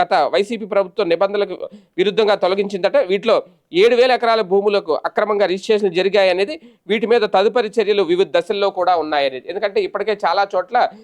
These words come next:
వైసీపీ నాయకులకు సంబంధించి భూ ఆక్రమణలు చేశారు అని ఆరోపణలు వినిపిస్తున్న నేపథ్యంలో, ఆ, వాటిని, కేసుని ఎక్కువ సేపు ప్రొలాంగ్ చేయకుండా, కాలయాపన చేయకుండా తక్షణమే స్పాట్లో డెసిషన్ తీసేసుకుంటే అక్కడతో అది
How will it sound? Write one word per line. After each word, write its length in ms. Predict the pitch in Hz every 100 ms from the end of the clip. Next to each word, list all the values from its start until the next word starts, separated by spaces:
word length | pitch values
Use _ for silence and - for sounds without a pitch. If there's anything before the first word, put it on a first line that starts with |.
| _ _
వైసీపీ 420 | 165 214 240 240 220
నాయకులకు 400 | 196 196 202 196
సంబంధించి 760 | 202 185 185 185 180 175 - _ _ 143
భూ 260 | 143 233
ఆక్రమణలు 600 | 269 214 214 208 208 208 202 190
చేశారు 480 | 202 202 196 190 -
అని 160 | 175 180
ఆరోపణలు 520 | 160 185 196 196 185
వినిపిస్తున్న 540 | 170 170 175 - 170
నేపథ్యంలో, 720 | 160 165 170 147 165 240 254 - _ _ -
ఆ, 320 | 170 160 151 156
వాటిని, 300 | 202 208 202
కేసుని 460 | 202 233 277 262
ఎక్కువ 640 | 214 202 277 277 254 190 - _ _
సేపు 300 | - 233 226
ప్రొలాంగ్ 580 | 185 202 202 240 233 220
చేయకుండా, 500 | 208 196 190 254 262 -
కాలయాపన 480 | 175 202 202 196 180
చేయకుండా 500 | 175 170 180 190 196 _ _ _ _ 214
తక్షణమే 440 | 214 269 262 240
స్పాట్లో 480 | 170 - 214 254 269
డెసిషన్ 480 | 220 220 226 220 208
తీసేసుకుంటే 760 | 208 220 208 - 196 175 -
అక్కడతో 340 | 185 - 196 208
అది 260 | 170 160